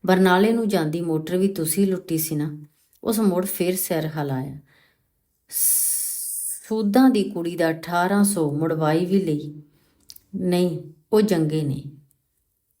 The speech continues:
"ਅੱਛਾ।" "ਜ-, ਜੇ ਜੈ ਗੋਪਾਲ," ਸਰੈਣਾ ਚੁੱਪ ਹੋ ਗਿਆ ਤੇ ਨੀਵੀਂ ਪਾ ਲਈ। ਉਸ ਨੂੰ ਇਉਂ ਪ੍ਰਤੀਤ ਹੋਇਆ ਜਿਵੇਂ ਬੰਨੀ ਫਿਸ ਗਈ ਅਤੇ ਉਹ ਲੱਕ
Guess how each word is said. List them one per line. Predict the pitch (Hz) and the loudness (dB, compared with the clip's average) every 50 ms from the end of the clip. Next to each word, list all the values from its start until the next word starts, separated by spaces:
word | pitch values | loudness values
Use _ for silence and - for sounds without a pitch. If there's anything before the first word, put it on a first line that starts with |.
| _ _ _ - - | _ _ _ -16 -14
"ਅੱਛਾ।" | 165 165 - - - 156 143 139 147 - - - _ _ _ - - - _ _ _ - | -12 -10 -8 -8 -6 -6 -8 -8 -10 -14 -20 -20 _ _ _ -14 -14 -14 _ _ _ -2
"ਜ-, | 180 208 202 202 | 0 2 2 2
ਜੇ | 202 196 202 202 208 196 196 196 190 | 2 2 6 8 10 10 10 10 10
ਜੈ | 190 202 202 202 202 | 8 8 10 10 8
ਗੋਪਾਲ," | 202 208 196 - 175 160 151 151 151 147 151 151 | 6 4 2 2 2 0 0 -2 -4 -6 -8 -10
ਸਰੈਣਾ | - - - 190 180 180 180 180 | -6 0 2 2 2 2 0 -2
ਚੁੱਪ | 180 - 185 180 180 - | -2 -2 -4 -4 -4 -6
ਹੋ | 170 170 160 | -4 -2 -2
ਗਿਆ | 156 156 160 | 0 0 -2
ਤੇ | 160 170 160 | 0 -2 0
ਨੀਵੀਂ | 160 156 156 151 160 160 160 | 0 0 0 0 -2 -2 -4
ਪਾ | - 160 143 139 | -4 -6 -6 -4
ਲਈ। | 139 139 139 - - | -6 -6 -8 -8 -2
ਉਸ | - 208 196 190 | 0 0 2 2
ਨੂੰ | 196 185 175 | 2 0 0
ਇਉਂ | 170 170 175 185 | 0 -2 -2 -2
ਪ੍ਰਤੀਤ | 180 - 170 151 - 151 151 151 160 | -2 -4 -4 -4 -4 -4 -4 -4 -4
ਹੋਇਆ | 160 160 160 | -2 0 0
ਜਿਵੇਂ | 156 151 156 160 160 160 160 160 - - - - _ _ _ 170 | 0 0 0 0 0 0 0 -2 -8 -14 -20 -20 _ _ _ -4
ਬੰਨੀ | 175 175 180 185 196 196 | 0 2 4 4 4 4
ਫਿਸ | 196 - - 190 190 - - - - | 2 2 2 2 2 2 0 -2 -4
ਗਈ | 165 143 139 143 143 - 175 | -4 -4 -4 -4 -6 -8 -8
ਅਤੇ | 180 180 170 156 | -8 -4 -4 -4
ਉਹ | - - 180 175 | -4 -4 -4 -2
ਲੱਕ | 170 165 165 170 170 165 - 185 | -2 -2 -2 -2 -2 -4 -6 -8